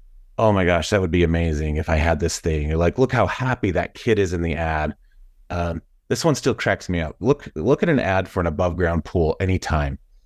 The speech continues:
and you will see, like, the shortest, smallest bunch of family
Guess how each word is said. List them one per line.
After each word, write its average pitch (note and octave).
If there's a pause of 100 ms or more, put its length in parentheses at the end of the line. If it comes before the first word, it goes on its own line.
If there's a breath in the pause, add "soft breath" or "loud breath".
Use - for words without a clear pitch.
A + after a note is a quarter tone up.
(640)
and G#2
you A#2
will D3
see, E2+ (500)
like, - (240)
the F2+
shortest, -
smallest A2
bunch G#2+
of -
family F2+